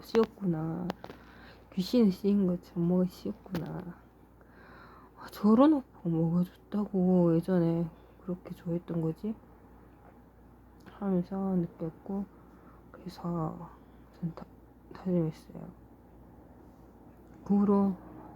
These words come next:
제 마음속에는, 그 전에 다 없어지긴 했는데, 그 마음속에 아예 영점영영일도 남기지 않고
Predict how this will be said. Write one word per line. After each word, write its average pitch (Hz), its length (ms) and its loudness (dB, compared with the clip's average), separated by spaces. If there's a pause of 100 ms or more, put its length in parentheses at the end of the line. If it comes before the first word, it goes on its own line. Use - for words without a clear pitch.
(100)
제 - 180 -2
마음속에는, 170 960 2 (640)
그 185 140 2
전에 185 640 8
다 - 160 0
없어지긴 180 440 0
했는데, 170 580 0 (500)
그 - 140 -12
마음속에 185 960 0 (400)
아예 190 340 0 (500)
영점영영일도 185 1900 4
남기지 175 480 4
않고 160 240 -4